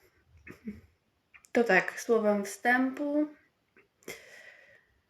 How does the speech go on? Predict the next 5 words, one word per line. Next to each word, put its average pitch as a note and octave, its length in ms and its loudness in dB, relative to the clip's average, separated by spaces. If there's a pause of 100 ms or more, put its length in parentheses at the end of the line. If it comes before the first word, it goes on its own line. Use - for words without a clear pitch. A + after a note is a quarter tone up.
(460)
Dwudziestego A#3 560 -2
drugiego A3+ 400 0
października A3+ 1160 0 (600)
była A3+ 760 0 (280)
rocznica C4+ 1160 2